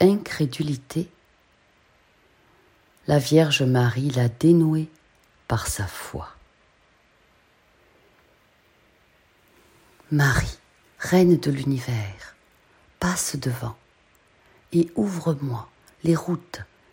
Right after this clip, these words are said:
les chemins et les portes. Tu ouvres des portes et des portails.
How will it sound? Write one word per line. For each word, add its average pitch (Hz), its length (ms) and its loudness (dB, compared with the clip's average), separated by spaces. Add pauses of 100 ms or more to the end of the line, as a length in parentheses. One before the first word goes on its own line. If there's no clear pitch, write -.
(100)
les 160 80 0
chemins 127 500 -4 (220)
et 131 80 -4
les 135 140 -4
portes. - 580 -10 (2750)
Tu - 300 -6
ouvres 190 480 -2
des 139 180 -2
portes - 640 -8 (100)
et 139 100 0
des 135 160 -4
portails. 127 680 -8